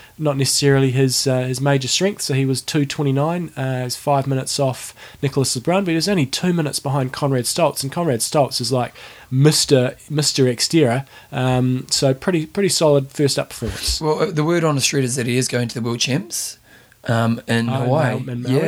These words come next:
Speaker 1: yeah.
Speaker 2: yeah, someone was emailing, emailing me through the other day saying that they're gonna be going to do the World Champs in Wachingkona as well. They're gonna come see us in Kona,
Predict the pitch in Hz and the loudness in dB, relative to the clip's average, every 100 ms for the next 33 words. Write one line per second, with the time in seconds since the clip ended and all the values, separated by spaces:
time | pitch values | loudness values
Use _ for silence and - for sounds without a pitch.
0 | 147 117 120 139 - 165 127 131 123 127 | 0 0 0 0 -2 -2 -4 -2 -2 -2
1 | 120 120 117 117 127 117 113 123 117 - | -2 -2 -2 -4 -2 -2 0 0 2 2
2 | 117 113 113 120 113 113 113 117 113 110 | 0 0 0 0 0 2 0 2 2 0
3 | - 113 110 113 110 123 117 117 113 107 | 0 -2 0 0 0 -2 -4 -2 0 -2
4 | - - - - - 110 117 110 110 117 | -6 -18 -8 -4 -2 0 0 2 2 0
5 | 113 120 117 123 120 110 - 110 113 110 | 0 -2 -4 -2 0 2 0 2 2 2